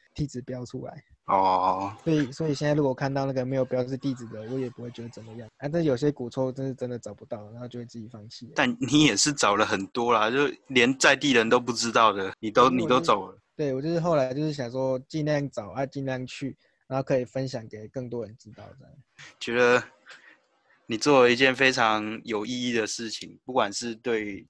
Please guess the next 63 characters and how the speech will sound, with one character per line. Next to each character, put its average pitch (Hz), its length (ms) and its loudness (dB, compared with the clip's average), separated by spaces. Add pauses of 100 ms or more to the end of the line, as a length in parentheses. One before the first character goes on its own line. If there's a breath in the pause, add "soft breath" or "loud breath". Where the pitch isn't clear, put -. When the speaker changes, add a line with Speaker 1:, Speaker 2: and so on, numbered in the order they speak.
Speaker 2:
当 107 260 -2
地 104 260 -10
还 98 120 -6
是 107 160 -12 (120)
对 101 360 -6 (280)
其 - 160 -6
他 107 160 0
人 98 160 -2
来 90 120 -10
说。 - 460 -10
那 190 100 2
既 185 120 2
然 170 120 4
就 170 140 2
谈 117 180 0
到 127 160 4
意 131 200 -2
义 - 20 -2
这 123 140 2
件 120 180 -2
事 117 160 -4
情， - 260 -10
你 127 140 -4
觉 139 160 4
得 139 280 6
旅 127 200 -4
行 120 220 0
的 127 100 4
意 127 260 -2
义 120 60 2
是 113 140 0
什 - 120 -4
么？ 95 120 -12
Speaker 1:
那 143 100 -8
对 165 160 -2
我 147 100 2
来 120 160 -4
说 131 220 -6
就 135 80 -6
是 135 300 -6
深 131 260 -10
度 127 140 -6
旅 110 120 -12
行 110 220 -20
吧。 - 80 -20 (720)
Speaker 2:
嗯。 107 220 -2 (320)
Speaker 1:
因 143 100 -10
为 170 160 0
如 165 140 0
果 143 180 -2
是 147 420 -4
纯 135 200 -10
粹 151 180 -4
去 147 320 -6
拍 131 180 -6
拍 135 200 -4
照 131 260 -2
啊， 113 200 -8
然 123 100 -6
后 123 80 -6
就 135 160 -8
走 101 240 -10
了， 92 80 -14